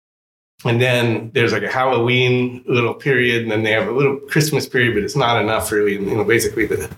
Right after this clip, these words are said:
Speaker 1: season's over. So he moved back to Nashville, and I moved back there with him.
Speaker 2: Mm-hmm.
Speaker 1: And we started practicing and building the band. And then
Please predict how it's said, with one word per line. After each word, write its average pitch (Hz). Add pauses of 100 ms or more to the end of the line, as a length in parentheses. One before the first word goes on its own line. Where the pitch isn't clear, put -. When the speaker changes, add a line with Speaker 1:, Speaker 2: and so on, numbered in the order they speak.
(200)
Speaker 1:
season's 120
over. 107 (500)
So 151
he 170
moved 175
back 139
to 127
Nashville, 117
and 117
I 123
moved 123
back 123
there 110
with 147
him. 120 (140)
Speaker 2:
Mm-hmm. 135 (400)
Speaker 1:
And 110
we 120
started 113
practicing 127
and 104
building 131
the 110
band. 117
And 110
then 117